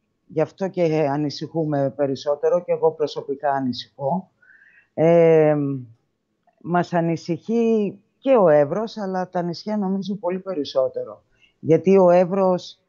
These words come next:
ναι μεν, ε, η ιδιομορφία του εδάφους του είναι τέτοια που είναι πιο προσιτός στο να μπουν, ε,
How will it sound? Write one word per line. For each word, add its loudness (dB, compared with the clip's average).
ναι 0
μεν, 0
ε, 0
η 2
ιδιομορφία 0
του -2
εδάφους -2
του -6
είναι -4
τέτοια 2
που -6
είναι -4
πιο -2
προσιτός -2
στο -4
να -2
μπουν, 2
ε, -2